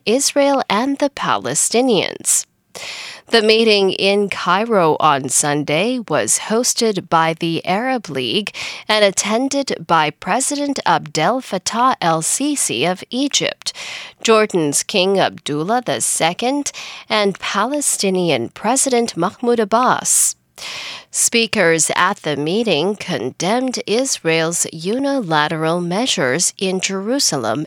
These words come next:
and the West Bank, including home demolitions and expanding settlements. They also condemned visits by Israeli officials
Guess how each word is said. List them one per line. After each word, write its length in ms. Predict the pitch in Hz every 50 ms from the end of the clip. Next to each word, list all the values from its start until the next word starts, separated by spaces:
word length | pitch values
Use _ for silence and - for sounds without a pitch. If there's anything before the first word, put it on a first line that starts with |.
| -
and 280 | - 214 240 254 254 208
the 120 | 165 151
West 420 | 139 151 139 131 147 - - - -
Bank, 480 | 220 233 233 196 - - - - - - - - - - - - - -
including 680 | 247 233 233 - - - 247 269 277 277 262 254 220
home 440 | 190 - - 220 226 254 285 277 226
demolitions 1000 | - 190 165 147 147 101 123 110 92 151 196 - - 262 262 262 269 262 - - -
and 200 | - 233 269 285
expanding 720 | 294 285 - - - - - 151 117 127 123 - 151 156 160
settlements. 920 | - - - 214 240 269 254 202 151 107 65 - - - - - - - - _ _ _ - - - - - - - - - - _
They 200 | - 226 214 208
also 420 | 190 190 208 247 - - 247 220
condemned 680 | 208 - 196 185 175 170 160 165 175 160 165 165 160 156
visits 640 | 160 156 143 165 180 185 - 214 208 208 - - -
by 380 | - 185 180 202 240 254 233 -
Israeli 840 | - 170 160 135 131 - - - - 165 185 208 220 233 240 220 -
officials 880 | 180 180 170 - - - 240 254 - - - 127 123 120 175 - -